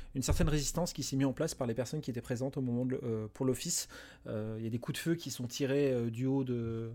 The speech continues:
du haut de l'église pour faire, euh, pour repousser, euh,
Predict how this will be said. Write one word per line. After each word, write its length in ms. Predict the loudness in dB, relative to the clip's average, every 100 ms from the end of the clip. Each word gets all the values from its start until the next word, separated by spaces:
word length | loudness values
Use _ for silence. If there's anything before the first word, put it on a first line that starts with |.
| -12 -20 -20 -18 -10
du 160 | 0 2
haut 100 | 4
de 60 |
l'église 340 | 4 2 0 -2
pour 160 | -6
faire, 220 | 0 2 4
euh, 160 | 2
pour 280 | 0 0 4
repousser, 680 | 2 2 -2 2 4 4 4
euh, 260 | 2 0